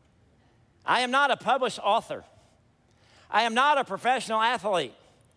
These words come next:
Now, in my mind, I am. In my mind, I'm a professional athlete in the body, uh, of a pastor. Which, by the way,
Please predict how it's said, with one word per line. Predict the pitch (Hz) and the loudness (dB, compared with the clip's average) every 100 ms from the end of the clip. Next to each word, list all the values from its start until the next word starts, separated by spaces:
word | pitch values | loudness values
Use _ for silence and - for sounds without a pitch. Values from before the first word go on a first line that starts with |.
| _ _ _ _ _ _ _ _ _ _ _ _ _ - | _ _ _ _ _ _ _ _ _ _ _ _ _ -4
Now, | 170 202 | 0 0
in | 220 247 | 0 0
my | 208 | 0
mind, | 196 320 370 220 | 2 2 2 0
I | 156 | -2
am. | 147 175 196 - _ _ _ - - - - - - - - - | -4 -6 -8 -18 _ _ _ -20 -20 -20 -20 -20 -20 -20 -20 -8
In | - 190 | -4 0
my | 202 | 0
mind, | 196 277 302 | 0 0 0
I'm | 202 180 | -2 -2
a | 160 | -4
professional | 151 175 180 170 | -4 -4 -2 -2
athlete | 180 190 175 | -2 0 -4
in | 160 | -2
the | |
body, | 147 165 160 151 117 - _ _ _ | 0 0 0 -4 -10 -20 _ _ _
uh, | 147 139 135 - _ _ _ - | -10 -10 -10 -16 _ _ _ -8
of | 147 | -8
a | |
pastor. | - 214 208 - - _ _ _ _ _ _ _ _ _ _ _ _ _ _ _ _ _ _ _ _ _ _ _ _ _ _ _ _ _ _ _ _ _ _ | -4 -4 -4 -14 -20 _ _ _ _ _ _ _ _ _ _ _ _ _ _ _ _ _ _ _ _ _ _ _ _ _ _ _ _ _ _ _ _ _ _
Which, | 156 - | -14 -4
by | 233 240 | -2 0
the | 214 | -2
way, | 160 147 110 92 | 0 0 -2 -8